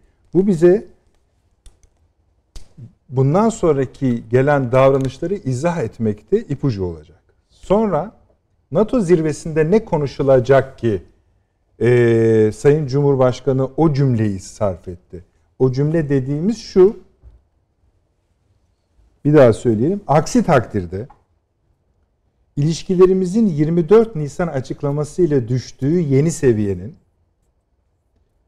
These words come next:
esasında bir irtifa varmış hala. Yani tam çarpmamış yere. Yani ben on-, şeyde on beş Temmuz'da kapaklandı zannediyordum. Güzel. Yeni seviyenin gerektirdiği pratikleri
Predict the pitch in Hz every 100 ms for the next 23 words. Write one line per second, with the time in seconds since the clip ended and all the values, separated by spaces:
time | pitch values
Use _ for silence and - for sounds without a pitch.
0 | _ - 135 131 156 143 135 - - 143
1 | 143 123 104 92 85 78 - 104 104 98
2 | 98 - - - 117 131 120 139 127 -
3 | 98 147 - _ _ _ _ _ 95 104
4 | 135 98 98 120 135 - _ 127 135 -
5 | 135 139 135 135 127 131 135 170 135 135
6 | 127 135 131 120 104 98 92 104 123 220
7 | - _ 185 135 147 214 _ _ _ _
8 | _ _ _ _ _ _ _ _ _ _
9 | _ _ _ _ _ _ 123 165 254 -
10 | 190 156 143 139 135 135 143 151 - 151
11 | 143 160 196 208 151 139 131 - 127 127
12 | 135 214